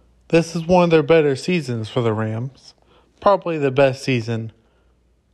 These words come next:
they've had since the Daniel Murphy area, era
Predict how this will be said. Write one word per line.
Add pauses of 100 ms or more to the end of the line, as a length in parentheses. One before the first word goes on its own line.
they've
had (160)
since
the
Daniel
Murphy
area, (220)
era